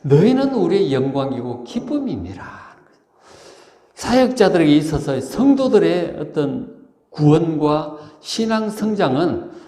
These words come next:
바로 사역자들의 면류관이고 상급이고 보람이고 기쁨이에요. 그래서 신-, 성도들의 온전한 신앙 성장을 위해서 뭐 백방으로 노력을 하는 것이죠.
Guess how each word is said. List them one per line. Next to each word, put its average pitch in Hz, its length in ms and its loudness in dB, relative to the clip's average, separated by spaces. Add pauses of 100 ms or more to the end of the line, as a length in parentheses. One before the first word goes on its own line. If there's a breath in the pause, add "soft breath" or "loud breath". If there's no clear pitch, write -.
바로 202 180 -6
사역자들의 160 720 -4
면류관이고 127 760 0
상급이고 196 840 -4 (480 loud breath)
보람이고 139 560 0
기쁨이에요. 123 880 -8 (1040)
그래서 226 200 -4
신-, 220 400 -4
성도들의 208 600 2
온전한 254 600 4
신앙 175 340 -2
성장을 151 520 -2
위해서 107 480 -4 (560 loud breath)
뭐 214 280 -4
백방으로 285 460 -2
노력을 127 480 2
하는 143 260 -6
것이죠. 101 600 -14